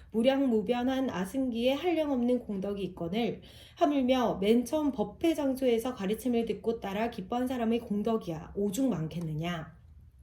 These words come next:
그 사람의 복덕은 더욱 수승해서 무량무변한 아승기의 숫자로도 견줄 수 없느니라.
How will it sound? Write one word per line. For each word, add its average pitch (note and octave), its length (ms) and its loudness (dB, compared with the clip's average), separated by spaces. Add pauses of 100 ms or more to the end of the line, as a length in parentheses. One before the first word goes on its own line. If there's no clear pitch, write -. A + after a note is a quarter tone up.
(840)
그 C#4+ 100 -4
사람의 D#4+ 380 4
복덕은 B3+ 520 2
더욱 A3 280 4
수승해서 C4 640 -2
무량무변한 A3+ 960 0
아승기의 C4 460 -2
숫자로도 A#3 720 -2
견줄 F3+ 380 -4
수 B3 220 -4
없느니라. E3+ 760 -4